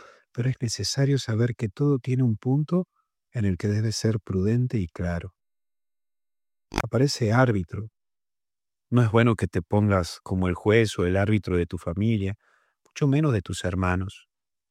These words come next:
Salí de ese lugar, aprendí a mirar el todo y comprendí que las cosas se van definiendo y dirigiendo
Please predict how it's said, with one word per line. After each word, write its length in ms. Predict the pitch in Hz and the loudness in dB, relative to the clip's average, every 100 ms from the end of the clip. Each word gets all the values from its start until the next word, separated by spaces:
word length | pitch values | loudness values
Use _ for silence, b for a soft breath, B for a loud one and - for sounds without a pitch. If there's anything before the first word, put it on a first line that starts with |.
| _ | _
Salí 400 | _ - - 104 | _ -12 -4 -2
de 100 | 120 | 0
ese 200 | 110 - | -2 -2
lugar, 400 | 90 87 98 95 - _ _ _ | -2 0 -2 -4 -12 _ _ _
aprendí 300 | - - 107 | -10 -2 2
a 40 | 120 | 4
mirar 240 | 113 120 | 4 4
el 240 | 110 82 92 | 2 0 -2
todo 480 | 117 123 143 165 160 | 2 4 4 4 2
y 80 | |
comprendí 520 | 107 104 90 104 120 127 | 0 -2 0 0 2 0
que 120 | 117 | -2
las 160 | 101 | -4
cosas 580 | - 123 123 147 147 - _ _ _ | -4 -4 -2 -2 -4 -8 _ _ _
se 200 | _ - | _ -10
van 160 | 104 127 | -4 0
definiendo 800 | 143 - 104 131 117 90 95 - _ _ _ _ _ | 0 0 2 4 4 0 -6 -10 _ _ _ _ _
y 100 | 98 | -4
dirigiendo 800 | 92 98 - 120 85 98 98 | -2 -2 0 0 2 0 -2